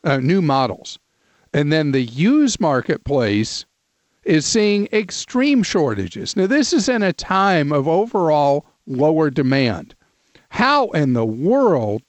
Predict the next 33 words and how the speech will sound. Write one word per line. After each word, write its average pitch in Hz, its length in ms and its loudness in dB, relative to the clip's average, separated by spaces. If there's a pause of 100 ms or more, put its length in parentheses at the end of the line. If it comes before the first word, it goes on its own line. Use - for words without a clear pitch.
(140)
could 147 160 -2
this 165 220 0
be 175 180 -2
going 147 400 0
on, 135 380 0 (340)
and 135 220 -2
what 185 120 2
does 247 200 0
it 214 120 0
mean 165 300 0
to 160 140 -2
your 143 300 2
wallet? 120 500 -4
Well, 127 100 -4
let 170 120 0
me 233 100 0
explain. 170 600 -4 (1800)
Factories 220 680 0
were 156 120 0
closed 165 540 0
for 139 240 0
an 131 80 -2
extended 233 880 -2
period 160 380 0
of 120 100 -2
time 139 320 0
earlier 135 420 2
this 117 380 -2
year 127 220 0
that 123 140 -4
make 131 220 -2
new 147 280 0
vehicles. - 720 -4